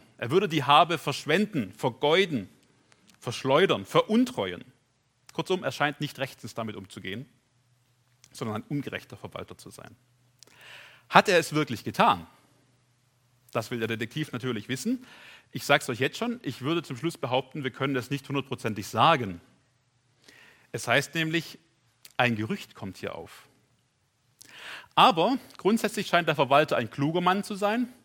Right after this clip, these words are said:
und er unterlässt trotzdem jeden Versuch, das irgendwie zu widerlegen.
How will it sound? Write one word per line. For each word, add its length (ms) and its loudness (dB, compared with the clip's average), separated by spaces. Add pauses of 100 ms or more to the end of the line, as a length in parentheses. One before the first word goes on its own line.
(440)
und 160 0
er 100 4
unterlässt 460 2
trotzdem 540 0
jeden 400 0
Versuch, 440 -4
das 200 -2
irgendwie 320 -4
zu 160 -12
widerlegen. 600 -2